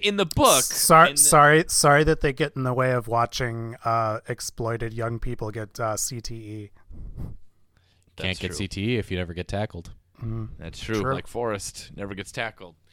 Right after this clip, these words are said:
Speaker 1: He's fine. Um, we do, in the book, in the Winston Groom book, the Forrest in college is a lot larger part of the book.
Speaker 2: <laughs>
Speaker 1: Um,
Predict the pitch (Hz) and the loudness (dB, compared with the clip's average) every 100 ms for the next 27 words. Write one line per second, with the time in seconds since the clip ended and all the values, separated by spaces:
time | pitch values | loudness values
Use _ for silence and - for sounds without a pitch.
0 | _ _ _ _ 160 175 - 87 87 135 | _ _ _ _ -14 -10 -8 -6 -6 -8
1 | - _ _ _ _ - 135 139 131 131 | -12 _ _ _ _ 0 2 2 0 -4
2 | 131 _ _ _ _ - _ _ _ _ | -12 _ _ _ _ -20 _ _ _ _
3 | 165 180 165 208 233 240 233 - _ _ | -8 -8 -6 -4 -4 -4 -4 -8 _ _
4 | _ _ _ _ 170 175 160 - 208 180 | _ _ _ _ -6 -4 -4 -2 2 4
5 | 110 - - - 139 135 143 151 - 135 | 2 -4 -20 -18 -10 -8 -8 -8 -8 -8
6 | 131 120 110 95 - - _ _ _ _ | -8 -6 -4 -4 -6 -16 _ _ _ _
7 | _ - 131 - - 165 180 180 - 135 | _ -2 -2 -2 -4 0 0 -2 -4 -6
8 | 123 - 123 120 113 107 - 113 107 101 | -6 -4 0 0 -2 -6 -12 -10 -10 -12
9 | 87 113 123 - 120 107 98 101 101 - | -10 -4 -4 -4 -4 -4 -4 -6 -10 -6
10 | 104 95 90 - 80 71 - - - - | -2 -2 -6 -12 -12 -14 4 10 12 12
11 | 98 90 82 78 78 | 10 8 4 0 -8